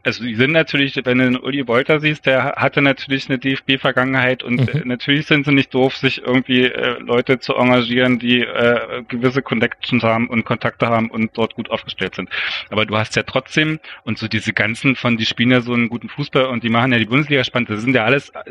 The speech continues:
Speaker 1: Diskussionen und Argumente, die kommen ja erst irgendwie seit Anfang dieser Saison, die gab's ja vorher nicht in dem Diskurs. So, und du hattest ja vor, ich sag mal, vier, fünf Jahren, bevor R B irgendwie in die zweite Liga aufgestiegen ist,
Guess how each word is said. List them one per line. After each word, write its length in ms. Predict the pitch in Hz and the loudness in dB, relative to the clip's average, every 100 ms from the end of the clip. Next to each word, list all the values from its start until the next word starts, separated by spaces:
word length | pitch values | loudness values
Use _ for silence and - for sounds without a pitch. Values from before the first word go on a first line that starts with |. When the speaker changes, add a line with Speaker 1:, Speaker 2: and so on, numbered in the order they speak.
| 104 82 | -18 -14
Speaker 1:
Diskussionen 500 | 127 - 113 120 139 | -12 -6 -4 2 2
und 120 | 131 | 2
Argumente, 400 | 120 120 117 135 | 2 2 2 0
die 100 | 120 | -2
kommen 200 | 113 131 | 0 2
ja 80 | 135 | 2
erst 260 | 120 127 - | 2 -2 -4
irgendwie 260 | 127 123 | -4 -2
seit 220 | 113 117 | 0 0
Anfang 260 | 117 123 127 | 0 0 0
dieser 140 | 117 | 0
Saison, 380 | 110 101 101 104 | -2 -2 -2 -4
die 100 | 90 | -6
gab's 240 | 92 107 - | -4 -4 -2
ja 80 | 117 | -4
vorher 320 | - 113 110 | 0 2 2
nicht 180 | 110 - | 0 -2
in 140 | 110 | 0
dem 160 | 113 110 | 0 -2
Diskurs. 400 | 104 - 190 - - - - | -8 -8 -8 -8 -10 -12 -8
So, 220 | - - - - - | -2 -2 -4 -14 -6
und 160 | 110 | -2
du 60 | 104 | 0
hattest 220 | 110 - | -2 0
ja 80 | - | -2
vor, 220 | - 120 | 2 0
ich 80 | - | 0
sag 120 | - | -2
mal, 160 | 110 101 _ | -2 -4 _
vier, 160 | - 151 | -4 0
fünf 240 | 143 120 | 0 2
Jahren, 320 | 143 160 170 | 2 4 2
bevor 280 | 143 - 139 | -2 0 2
R 120 | 131 | 2
B 160 | 120 143 | 0 0
irgendwie 440 | 147 143 143 139 | 0 -4 -2 0
in 200 | 135 135 | 0 0
die 100 | 127 | -4
zweite 280 | - 139 139 | -2 -4 -4
Liga 240 | 127 156 147 | -2 2 2
aufgestiegen 500 | - - 143 135 | 0 -6 -4 0
ist, 120 | 139 | 0